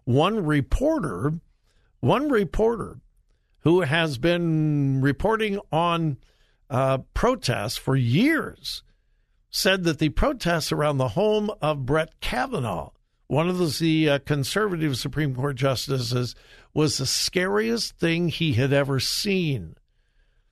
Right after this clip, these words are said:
And get this. On Friday, Friday of last week, C N N's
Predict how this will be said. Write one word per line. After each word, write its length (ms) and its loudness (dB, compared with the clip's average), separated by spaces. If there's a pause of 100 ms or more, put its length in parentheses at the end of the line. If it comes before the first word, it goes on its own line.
(1500)
And 200 0
get 200 0
this. 460 -6 (1700)
On 320 2
Friday, 840 -2 (1120)
Friday 300 2
of 80 -2
last 380 0
week, 420 -6 (600)
C 320 0
N 120 2
N's 400 0